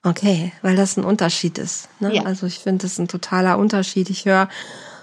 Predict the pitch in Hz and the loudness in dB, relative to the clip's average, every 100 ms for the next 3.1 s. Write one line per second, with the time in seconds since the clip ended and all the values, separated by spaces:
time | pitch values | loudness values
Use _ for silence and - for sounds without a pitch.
0 | _ - 208 233 214 214 220 233 - 196 | _ 2 6 6 6 6 8 6 2 -4
1 | - 185 185 185 190 185 185 - 185 180 | -2 -2 -2 -4 -4 -2 -4 -4 -4 -4
2 | - - - - 165 185 208 226 226 226 | -6 -12 -14 -4 0 2 4 6 6 4
3 | 190 | 0